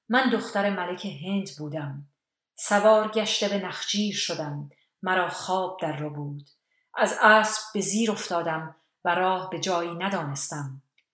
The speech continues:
ملک زاده بدو رحمت آورد و او را برداشته به خانهٔ زین گذاشت و همی رفت تا به جزیره‌ای برسید. دختر از ملک زاده درخواست کرد که او را از زین فرود آورد. چون فرود آورد،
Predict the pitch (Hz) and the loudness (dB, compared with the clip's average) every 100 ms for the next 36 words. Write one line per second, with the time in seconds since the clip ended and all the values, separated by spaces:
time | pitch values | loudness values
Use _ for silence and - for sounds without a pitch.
0 | _ _ _ 214 226 233 247 233 220 240 | _ _ _ 2 2 4 6 6 6 4
1 | 220 220 202 - 196 220 214 214 220 220 | 2 0 -2 -2 0 2 6 6 6 2
2 | 190 180 190 190 180 165 156 160 147 - | -2 -2 0 0 0 -2 -2 -4 -4 -6
3 | 214 220 - 170 160 170 147 135 208 226 | -4 -4 -4 -6 -6 -8 -8 -4 0 2
4 | 240 240 247 - - _ _ _ - 190 | 4 4 4 -2 -8 _ _ _ -4 0
5 | 208 170 147 190 233 - - 196 170 151 | 0 0 0 2 2 -2 -2 -2 -2 -2
6 | 156 135 143 156 156 147 139 - 151 147 | -4 -4 -4 -4 -6 -8 -6 -8 -8 -10
7 | 143 - _ _ _ _ _ _ - 196 | -14 -20 _ _ _ _ _ _ -6 -2
8 | - 254 240 214 202 196 202 175 190 175 | 2 2 4 2 2 0 -2 0 -2 -4
9 | 151 - 190 214 - 247 254 254 254 _ | -4 -2 -2 -2 0 2 2 0 -10 _
10 | _ _ - 202 202 226 202 160 143 143 | _ _ -8 -2 2 4 4 0 -4 0
11 | 220 269 - - _ - 180 180 202 165 | 2 2 -4 -12 _ -6 -4 0 0 0
12 | 139 135 143 - - _ _ _ _ _ | -2 -10 -12 -18 -20 _ _ _ _ _
13 | - 202 226 - 285 226 190 160 170 175 | -2 0 2 2 2 2 0 0 2 0
14 | 180 | -2